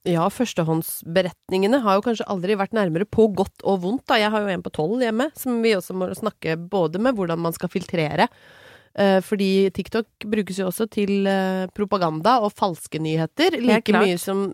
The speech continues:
Speaker 1: som til ekte. Men det er klart, vi blir veldig berørt, fordi tilfanget av, eh, nyheter og informasjon er så utrolig stort, uansett hvilken aldersgruppe, eh, du befinner deg i. Og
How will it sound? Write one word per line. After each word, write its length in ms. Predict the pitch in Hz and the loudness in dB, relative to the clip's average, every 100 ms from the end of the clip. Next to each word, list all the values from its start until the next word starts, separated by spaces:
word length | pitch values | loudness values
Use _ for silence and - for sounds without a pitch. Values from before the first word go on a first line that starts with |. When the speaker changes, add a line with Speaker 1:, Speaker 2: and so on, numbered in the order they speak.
| 196 | -6
Speaker 1:
som 360 | 190 196 202 202 _ | -4 -2 -2 -6 _
til 320 | - 208 214 220 | 0 2 2 0
ekte. 320 | - - - | -6 -6 -2
Men 160 | 277 262 | 2 2
det 80 | 262 | 2
er 60 | 247 | 0
klart, 160 | 240 | -4
vi 140 | 233 240 | 0 0
blir 340 | 208 208 240 - _ _ _ _ _ - | 2 2 0 -2 _ _ _ _ _ -8
veldig 480 | 208 285 202 170 175 | 0 2 2 -2 2
berørt, 480 | 214 202 214 381 - | 4 6 6 4 0
fordi 420 | - 220 220 226 - | -4 0 2 2 0
tilfanget 680 | - 240 165 - 160 156 202 - | -2 -2 -2 -4 -4 0 -2 -2
av, 340 | - 160 175 185 _ _ _ _ - | 0 2 2 0 _ _ _ _ 0
eh, 120 | 190 | 2
nyheter 640 | 190 185 170 160 165 214 | 4 2 2 0 0 0
og 60 | 196 | 0
informasjon 600 | 175 - 190 - 220 254 - | -2 0 0 0 0 -2 -2
er 140 | 147 | -8
så 100 | - - | -8 -8
utrolig 600 | - - 220 190 190 262 | -6 0 2 2 0 -2
stort, 260 | - 415 427 | 4 4 4
uansett 400 | 214 226 240 240 | 2 2 2 0
hvilken 320 | 208 185 220 | -2 -2 0
aldersgruppe, 680 | 180 170 175 - 185 - 202 196 _ _ _ - | 0 0 -2 -6 -6 0 0 0 _ _ _ -2
eh, 280 | 196 196 | 2 2
du 160 | 196 202 | 2 0
befinner 380 | 202 226 190 185 | 0 0 2 4
deg 220 | 196 254 | 4 4
i. 40 | |
Og 360 | 311 - 226 226 | 2 2 2 2